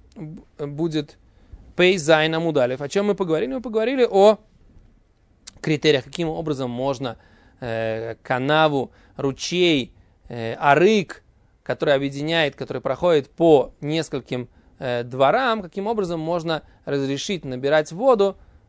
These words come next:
в течение ш-, э, шаббата из этого, э, водоснабжающего нас, э, источника, ручья, э, как бы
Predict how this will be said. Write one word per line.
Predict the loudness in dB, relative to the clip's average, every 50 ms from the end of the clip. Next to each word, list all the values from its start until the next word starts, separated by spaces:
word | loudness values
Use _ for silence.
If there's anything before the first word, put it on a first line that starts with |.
| _ _
в | _
течение | -14 -10 -6 -6 -6 -6 -6 -8
ш-, | -10 -14 -14 _ -6
э, | -6 -6 -4
шаббата | -2 0 0 0 2 4 2 2 2 2 0 -2 -2 -4 -10
из | -10 -8 -8 -8 -10 -12 -10 -6
этого, | -6 -6 -4 -4 0 0 0 0 0 _ _ _ _ _ _ _ -12
э, | -10 -8 -6 -6 -6 -6 -6 -8 -10 -12 -16 _ _ -8
водоснабжающего | -8 -6 -6 -6 -8 -8 -8 -8 -4 -2 -2 -2 -2 -4 -6 -8 -8 -8
нас, | -8 -6 -6 -6 -6 -8 -10 _ _ _ _ _ _ _ _ -16
э, | -14 -12 -10 -8 -10 -10 -12
источника, | -12 -6 -2 -2 -2 -2 -4 -8 -8 -8
ручья, | -10 -10 -10 -8 -2 0 2 2 2 2 -2 -6 _ _ _ _ _ _ -16
э, | -14 -12 -12 -12 -14 -16 -18 -20 -20 _ -20 _ _ _ _ _ _
как | -20 -20 -18
бы | -18 -18 -18 -20